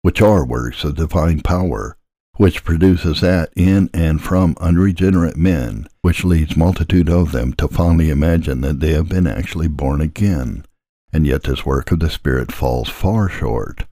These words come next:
of that exceeding greatness of his power to usward who believe, Ephesians one verse nineteen. Hebrews six, four to six supplies a most striking example of this.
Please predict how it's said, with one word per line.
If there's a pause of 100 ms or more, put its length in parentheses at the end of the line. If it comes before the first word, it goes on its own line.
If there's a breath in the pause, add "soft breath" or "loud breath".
(100)
of
that
exceeding
greatness (160)
of
his
power
to
usward
who
believe,
Ephesians
one
verse
nineteen. (680)
Hebrews
six,
four
to
six
supplies
a
most
striking
example
of
this.